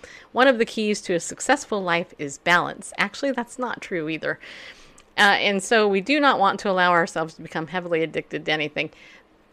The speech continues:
That whole balance comment is so not true. That's, like, such a lie. And I only bring that up because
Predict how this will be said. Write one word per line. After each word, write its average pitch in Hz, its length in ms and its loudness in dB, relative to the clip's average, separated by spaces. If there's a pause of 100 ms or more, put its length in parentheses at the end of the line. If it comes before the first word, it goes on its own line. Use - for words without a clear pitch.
That 294 380 8
whole 311 240 4
balance 220 460 6
comment 220 420 4
is 170 180 4
so 269 360 4
not 220 260 4
true. 208 180 0
That's, 196 220 0
like, 208 260 0 (420)
such - 340 2
a 247 80 4
lie. 170 440 2 (1040)
And 208 120 4
I 233 100 10
only 330 180 6
bring 269 220 4
that 220 160 6
up 190 260 4
because 196 560 2